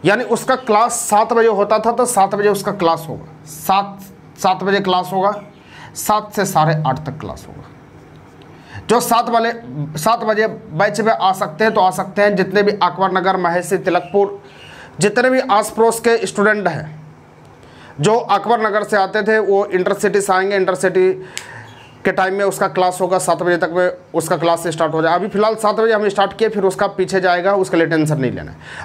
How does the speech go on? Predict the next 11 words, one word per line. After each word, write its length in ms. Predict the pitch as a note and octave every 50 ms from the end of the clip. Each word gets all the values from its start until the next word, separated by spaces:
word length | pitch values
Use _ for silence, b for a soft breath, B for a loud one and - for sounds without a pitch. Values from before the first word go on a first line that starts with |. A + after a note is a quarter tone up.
| B B
अकबर 260 | F#3 G3 G3 A#3 A#3+
जो 140 | G3+ G#3 A3+
train 400 | A3+ - A3+ G#3+ A3+ A#3 A3+ A3 A3+ - -
वाले 300 | E3 F3 F3+ G3 G#3 G3+ F#3
student 380 | - G3 F#3 G3 F#3+ G3 F#3+
हैं, 220 | G#3 G#3+ A3 G#3+ - B B B B -
अकबर 300 | E3+ F3 E3 G3+ G#3+ G3+
नगर 420 | G3 F#3+ F#3+ F#3+ - F3+ F3+ F3
वाले 260 | E3+ F3 F3 F3+ F#3+ -
student 420 | - F3+ F3+ F3 F3+ F3+ F3+ D#3+
हैं 240 | F#3 G3 G#3 G#3 -